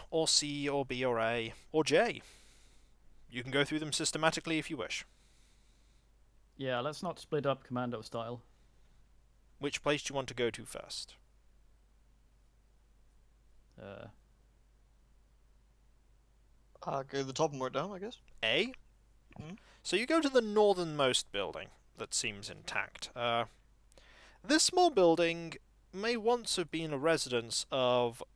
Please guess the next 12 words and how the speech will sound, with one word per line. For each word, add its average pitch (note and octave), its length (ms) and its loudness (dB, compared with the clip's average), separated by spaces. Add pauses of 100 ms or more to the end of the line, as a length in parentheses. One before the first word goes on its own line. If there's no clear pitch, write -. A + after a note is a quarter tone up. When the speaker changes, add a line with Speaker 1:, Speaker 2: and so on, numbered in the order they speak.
(200)
Speaker 1:
the, A#2+ 400 -6
um, A#2 540 -4 (400)
somebody B2 380 0
that, A2 140 -4 (320)
um, A2+ 360 -2 (360)
of D3 120 2
importance B2+ 880 -2 (140)
that - 180 -10
lived A#2+ 300 -6
here. F#2 260 -8 (1600)
There C#3+ 280 4
is C#3+ 280 2